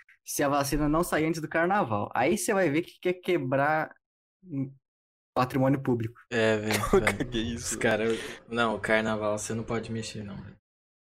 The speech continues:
Speaker 2: Já, os caras já perderam festa junina e ficaram estressados. Eu nem sabia que o povo gostava mesmo de festa junina. E
Speaker 3: É, mano, é que eu acho que a
Speaker 1: Cinema?
Speaker 3: gente que não gosta de nada.
Speaker 2: É,
Speaker 3: Eu acho que não.
Speaker 2: é, mano,
Speaker 3: Acho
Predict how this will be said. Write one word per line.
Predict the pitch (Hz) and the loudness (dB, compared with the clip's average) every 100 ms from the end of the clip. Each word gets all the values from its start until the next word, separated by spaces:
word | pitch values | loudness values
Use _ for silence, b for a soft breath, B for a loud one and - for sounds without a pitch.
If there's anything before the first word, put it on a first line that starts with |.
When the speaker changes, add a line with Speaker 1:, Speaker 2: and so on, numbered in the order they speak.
| _ _ - | _ _ 2
Speaker 2:
Já, | 117 113 | 4 4
os | 127 120 | 0 -2
caras | - 127 123 | 8 8 10
já | 123 | 6
perderam | 123 123 123 123 | 8 8 8 6
festa | 127 120 113 | 6 6 6
junina | 120 120 123 | 2 2 2
e | |
ficaram | 117 - 113 | 0 2 4
estressados. | 110 - 110 - 113 139 | 2 2 2 4 4 6
Eu | 117 | 4
nem | 117 | 4
sabia | 139 135 117 120 | 6 4 6 4
que | - | 2
o | |
povo | 117 107 107 | -2 0 2
gostava | 113 - 120 113 | 0 4 4 6
mesmo | 113 113 107 | 4 2 0
de | - | 0
festa | 110 107 117 | 2 2 -2
junina. | 113 131 - - - _ _ _ _ _ _ _ _ _ - | -6 -8 -12 -20 -20 _ _ _ _ _ _ _ _ _ -2
E | 110 | 2
Speaker 3:
É, | 170 | 4
mano, | 214 143 | 6 6
é | |
que | 147 | 6
eu | 170 | 6
acho | 120 | 6
que | |
a | 196 | 4
Speaker 1:
Cinema? | 165 214 | 4 0
Speaker 3:
gente | - | 2
que | 175 | 2
não | 147 | 4
gosta | 131 127 131 | 4 4 4
de | 123 | 0
nada. | 117 110 110 - 123 | 0 -2 -4 -2 4
Speaker 2:
É, | 123 | 6
Speaker 3:
Eu | 135 | 6
acho | 135 | 4
que | - | -2
não. | 131 143 143 | -4 -2 4
Speaker 2:
é, | 120 127 | 2 2
mano, | 139 170 | 6 6
Speaker 3:
Acho | 131 | 8